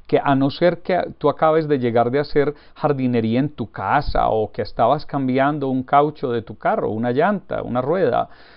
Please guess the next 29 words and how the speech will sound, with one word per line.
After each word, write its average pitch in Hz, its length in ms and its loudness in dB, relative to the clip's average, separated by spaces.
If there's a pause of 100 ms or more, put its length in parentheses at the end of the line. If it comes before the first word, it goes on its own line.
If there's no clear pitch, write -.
(140)
eh, - 120 -8
no 131 340 0
tiene 208 300 -2
por 143 300 -2
qué 156 160 -4
tu 170 180 -6
mano, 135 480 0
a 123 40 0
no 127 120 0
ser 156 240 -2
que 165 120 -4
tengas 156 420 -2
un 151 140 -2
taller 151 440 2
de 143 120 -4
mecánica, 110 800 -4 (320)
estar 120 440 -4
llena 143 320 0
de 139 80 0
mugre 139 460 2
y 175 40 -2
las 127 300 -6
uñas 135 320 0
descuidadas. 113 960 0 (640)
Eh, - 220 -6
ahí 135 340 0
habla 123 360 2
de 104 320 -4 (300)
autodescuido. 131 1600 -2